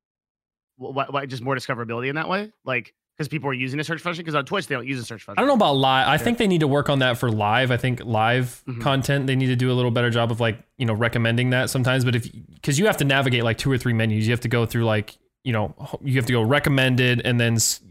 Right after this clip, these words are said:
Speaker 2: gaming and then through gaming live. And then you can pick a couple games or whatever.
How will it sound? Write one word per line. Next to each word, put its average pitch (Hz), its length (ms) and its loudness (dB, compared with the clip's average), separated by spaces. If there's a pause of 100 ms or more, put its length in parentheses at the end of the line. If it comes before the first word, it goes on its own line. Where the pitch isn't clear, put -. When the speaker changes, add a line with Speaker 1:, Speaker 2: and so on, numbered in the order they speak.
(120)
Speaker 2:
gaming 123 640 2
and 120 100 0
then 117 140 0
through 131 140 0
gaming 123 320 2
live. 120 560 4
And 120 100 0
then 127 80 2
you 127 80 2
can 123 140 0
pick - 160 0
a 127 60 -2
couple 120 360 0
games 123 420 2
or 123 60 0
whatever. 117 420 0